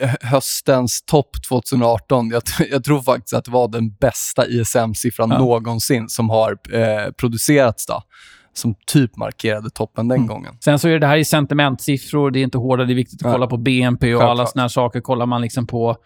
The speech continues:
Speaker 2: Citigroups surprise index, där man mäter massvis med olika makrodata, så överraskar det på uppsidan. Så att man ska inte tolka I S M som att det är katastrof, men det är ändå en viktig signal att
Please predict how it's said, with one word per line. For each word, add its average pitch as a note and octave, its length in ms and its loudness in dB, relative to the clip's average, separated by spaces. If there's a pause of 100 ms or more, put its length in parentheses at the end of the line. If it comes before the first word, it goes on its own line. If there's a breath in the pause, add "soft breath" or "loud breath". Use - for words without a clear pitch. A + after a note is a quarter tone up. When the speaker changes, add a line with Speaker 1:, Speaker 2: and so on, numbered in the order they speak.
(320 loud breath)
Speaker 2:
Citigroups B2+ 920 -2 (180)
surprise C#3+ 640 2
index, D3+ 400 2
där C#3+ 100 2
man C3 140 4
mäter C3 300 0
massvis C3+ 520 0
med C#3+ 100 4
olika A#2+ 340 0
makrodata, A#2 680 0
så A#2 360 -2
överraskar B2 520 2
det A2+ 120 0
på C3 100 0
uppsidan. G#2+ 640 0 (280 soft breath)
Så - 100 -8
att A#2+ 60 0
man B2+ 140 2
ska C3+ 140 0
inte A#2+ 140 0
tolka B2+ 320 2
I A#2+ 120 2
S A#2 140 0
M B2+ 240 2
som B2 140 0
att A2 120 0
det A#2+ 60 0
är A2 40 0 (100)
katastrof, B2 760 0
men C3 160 2
det C3 60 4
är B2+ 40 4
ändå B2+ 160 2
en C#3 80 2
viktig C3+ 380 -2
signal B2 520 2
att - 200 -2